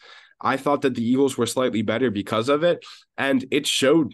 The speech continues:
in this one, like you said, with the offensive line, just, you know, Miles Sanders and the run game, just getting,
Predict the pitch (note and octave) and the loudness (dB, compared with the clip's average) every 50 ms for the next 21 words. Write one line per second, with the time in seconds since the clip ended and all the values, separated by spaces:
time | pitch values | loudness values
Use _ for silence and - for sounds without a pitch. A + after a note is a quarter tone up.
0 | - - - A2 B2 B2 C3 C3+ - - A2+ G#2 G2 G2 A2 A2 B2+ A#2+ - D3 | -10 -8 -2 0 2 2 2 2 0 0 0 0 0 0 0 0 0 0 0 0
1 | A#2+ G2+ F2+ - A#2 - - G2 A2+ B2+ B2+ D#3 C#3+ A#2+ - A2 F#2+ G2+ A2+ A#2+ | 0 0 0 -2 -2 0 0 0 0 0 0 0 -2 -2 -2 -2 -2 0 0 0
2 | B2 C3+ C3+ C#3 C#3 - _ _ - - - - - - C3 - - - _ - | 2 0 -2 -2 -6 -10 _ _ -20 -20 -20 -12 -8 -4 -4 -4 -4 -6 _ 0
3 | C3 C3+ B2 A2+ G#2+ G#2 F#2 - C3+ C3+ B2 - - B2+ A#2 A#2+ B2 C3+ B2+ B2 | 2 2 4 4 2 2 2 2 2 0 0 0 0 0 2 2 2 2 2 2
4 | A#2+ A#2 A2 G#2 G#2 G#2+ A2+ A#2+ A#2+ C3 C3 C3 C3+ C3+ C3+ C3+ - - _ _ | 2 0 0 0 2 2 2 2 2 2 2 2 2 0 -2 -6 -14 -20 _ _
5 | _ _ - B2+ B2 - - - C#3 B2 B2+ C#3 C#3 C3+ B2+ B2 - - - | _ _ -6 -4 -4 -4 -4 -2 0 0 2 2 2 2 2 0 0 -4 -8